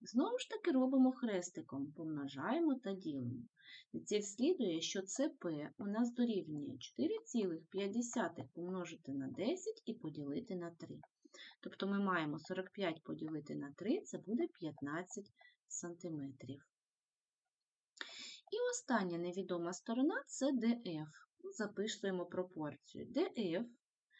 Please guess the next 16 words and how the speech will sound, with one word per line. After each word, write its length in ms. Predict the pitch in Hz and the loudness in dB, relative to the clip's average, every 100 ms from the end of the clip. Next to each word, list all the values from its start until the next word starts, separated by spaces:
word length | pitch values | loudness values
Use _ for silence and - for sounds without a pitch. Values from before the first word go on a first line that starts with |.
| - - - - | -20 -20 -14 -4
відноситься 640 | 220 254 453 - - 240 | 2 4 4 0 -2 0
до 160 | 214 214 | 0 2
восьми 640 | 185 185 - 170 233 - | 0 0 -4 2 2 2
як 480 | 254 180 185 302 - _ | -2 2 2 2 -2 _
три 480 | 180 175 196 294 - | -6 0 2 2 2
до 280 | 185 156 185 240 240 | -6 -2 2 2 2
десяти. 580 | 180 185 - 185 - - | 0 0 -2 -4 -6 2
Знову 260 | 254 440 | 4 4
ж 120 | - | -2
таки, 220 | 349 330 285 | -4 -2 -4
хрестиком. 840 | 247 180 156 - 196 196 247 285 - - - - - - | -2 -2 -2 -6 -10 -2 -2 -2 -6 -20 -20 -16 -18 -12
Звідси 440 | 208 240 247 359 370 | -2 0 2 2 0
слідує, 680 | - 220 202 165 190 208 | -2 0 0 2 2 0
що 420 | 214 - 247 180 - | 0 2 4 4 2
Д 300 | 156 262 339 | 2 2 4
Ф 280 | 285 226 226 | 2 4 2